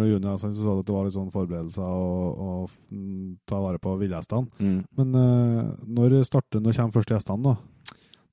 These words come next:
Speaker 2: De kommer vel rundt sjuogtyvende juli, tror jeg.
Speaker 1: Jaha.
Speaker 2: Så vi fer ut som regel rundt den tyvende og begynner å gå rundt i områdene og, og se litt, da, for
Speaker 1: Ja.
Speaker 2: å se om vi finner,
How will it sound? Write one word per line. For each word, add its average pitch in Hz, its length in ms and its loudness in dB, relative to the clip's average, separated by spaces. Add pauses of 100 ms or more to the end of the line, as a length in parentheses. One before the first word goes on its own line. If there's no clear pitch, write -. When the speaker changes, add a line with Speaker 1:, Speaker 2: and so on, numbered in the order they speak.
Speaker 2:
De 104 340 2
kommer 95 320 2
vel 101 920 2 (680)
rundt 98 320 -2
sjuogtyvende 98 1600 0
juli, 95 340 4
tror 127 140 2
jeg. 120 100 -4 (160)
Speaker 1:
Jaha. 117 200 2 (720)
Speaker 2:
Så 101 120 0
vi 107 100 8
fer 104 320 4
ut 90 220 2
som 107 180 4
regel 92 380 4 (320)
rundt 95 240 4
den 95 160 2
tyvende 85 460 4 (380)
og 92 120 -8
begynner 92 240 4
å 85 80 0
gå 90 220 4
rundt 87 160 2
i 90 40 4
områdene 87 520 2
og, 85 400 0 (880)
og 98 100 -2
se 101 220 4
litt, 104 180 2
da, 92 220 0
for 90 160 -2
Speaker 1:
Ja. 117 60 4
Speaker 2:
å 101 40 -2
se 95 60 0
om 87 160 0
vi 85 80 -4
finner, 98 460 0